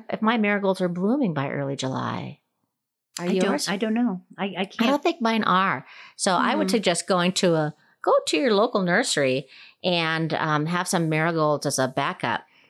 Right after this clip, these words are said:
Speaker 1: But a couple tips on marigolds is just to make sure you water,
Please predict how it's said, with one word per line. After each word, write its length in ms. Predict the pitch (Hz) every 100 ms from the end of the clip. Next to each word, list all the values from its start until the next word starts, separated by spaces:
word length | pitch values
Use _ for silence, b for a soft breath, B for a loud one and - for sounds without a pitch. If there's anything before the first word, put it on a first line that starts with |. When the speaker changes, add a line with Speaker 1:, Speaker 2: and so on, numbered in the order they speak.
| b b
Speaker 1:
But 160 | 170 156
a 60 | -
couple 360 | - 220 240 220
tips 340 | - 220 214
on 200 | 185 175
marigolds 580 | 160 180 190 156 147 156
is 140 | 147
just 180 | - 220
to 60 | 226
make 120 | 233
sure 140 | -
you 220 | 196 190 185
water, 440 | 160 170 185 214